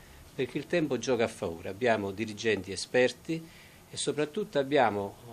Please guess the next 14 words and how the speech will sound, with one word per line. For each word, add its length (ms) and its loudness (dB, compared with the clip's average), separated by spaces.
visto 320 -2
anche 500 2
giocatori 560 2
che, 360 -4
eh, 200 -4
al 180 -4
di 100 -12
là 120 0
del 160 -4
loro 160 0
impegno 400 -4
professionale, 800 -6
hanno 340 0
capito 640 0